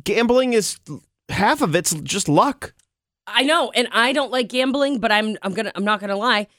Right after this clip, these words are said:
Speaker 2: As soon as I thought, "Did we just win forty bucks?" Part of me was like, "Well, let's just take twenty dollars of that and let's bet on something else." So I see
Speaker 1: <laughs> Right.
Speaker 2: it, but who knows?
Speaker 1: Yeah, well, that's why people get addicted to it. Yeah.
Speaker 2: Yeah, I can totally see how that
Speaker 1: Yeah,
Speaker 2: happens.
Speaker 1: no, come on, let's let it ride, you
Speaker 2: Yeah.
Speaker 1: know?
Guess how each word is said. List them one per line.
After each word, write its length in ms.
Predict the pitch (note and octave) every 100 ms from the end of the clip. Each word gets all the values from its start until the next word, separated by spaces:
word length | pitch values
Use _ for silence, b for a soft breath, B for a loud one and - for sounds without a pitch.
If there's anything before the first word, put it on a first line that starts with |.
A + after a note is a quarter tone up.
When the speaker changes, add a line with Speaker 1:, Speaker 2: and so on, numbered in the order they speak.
| _ _
Speaker 2:
As 120 | A3
soon 180 | B3+ D#4+
as 100 | D4+
I 160 | B3 A3+
thought, 400 | - A3 G#3 F#3+ _ _ -
"Did 160 | A3 G#3
we 80 |
just 180 | G#3+ A3
win 140 | A3 G3+
forty 300 | - G#3 F#3
bucks?" 400 | A#3 A#3 - - _ _
Part 220 | - C4+ D4+
of 60 |
me 100 | B3
was 220 | G3 F#3
like, 200 | F#3 E3+
"Well, 120 | E3+ G3
let's 220 | G#3 -
just 180 | G3+ -
take 180 | G#3
twenty 300 | - A3+ B3+
dollars 340 | A#3 B3+ B3+ A3
of 60 |
that 180 | G#3 G#3+
and 80 | G#3
let's 140 | A#3
bet 160 | F3+ A#3+
on 100 | A#3+
something 340 | A#3+ C4 B3+
else." 260 | D4+ C#4+ - - -
So 160 | -
I 100 | D4
see 520 | C#4 - E4+ A#4 C4+ C#4
Speaker 1:
<laughs> 20 |
Right. 280 | A3+ E3 - _ _ -
Speaker 2:
it, 120 | A#3 F3 F3
but 160 | G3
who 160 | E3 A3+
knows? 160 | G#3 F3+
Speaker 1:
Yeah, 220 | G#3 A#2
well, 140 | C3+
that's 200 | D3+ F3
why 200 | F3+ F#3
people 320 | D3 E3+ E3
get 180 | D3+ E3
addicted 440 | D#3+ B2+ C4 F4+ C4
to 180 | C#3+ D#2
it. 180 | C2
Yeah. 140 | G#2 B2+ B3
Speaker 2:
Yeah, 40 | -
I 140 | F#3+
can 160 | A3 G#3
totally 340 | C4 A#3+ A#3
see 220 | G#3+ A3
how 120 | F#3
that 140 | D#3+ D3+
Speaker 1:
Yeah, 80 | D#3+
Speaker 2:
happens. 140 | F#2+
Speaker 1:
no, 300 | G#2 C#3 D3
come 100 | B2+
on, 160 | C#3+ D3
let's 220 | C#3+ -
let 100 | C#3
it 60 | C#3
ride, 560 | B2 B2+ A#2 F#2+ E2
you 100 | F#2
Speaker 2:
Yeah. 80 | G2
Speaker 1:
know? 160 | G#2 G#2+